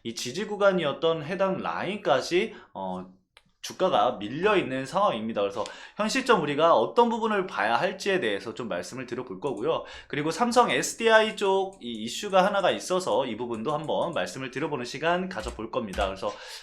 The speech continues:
어, 걱정을 좀 많이 하시는 분들이 있으실 것 같은데, 오늘 제 영상을 보신다라고 한다면은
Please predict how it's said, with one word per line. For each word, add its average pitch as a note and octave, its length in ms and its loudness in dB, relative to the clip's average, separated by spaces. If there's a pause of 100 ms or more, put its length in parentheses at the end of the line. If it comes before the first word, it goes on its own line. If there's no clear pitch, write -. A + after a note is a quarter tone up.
(120)
어, G2+ 220 -6
걱정을 G3+ 380 -2
좀 G3 140 0
많이 C#3+ 260 6
하시는 G#3 340 2
분들이 F3+ 400 2
있으실 F3 360 -2
것 - 80 -8
같은데, C3 540 -4
오늘 D3 300 2
제 D#3+ 120 -2
영상을 D3 400 2
보신다라고 D#3+ 560 2
한다면은 F3+ 520 2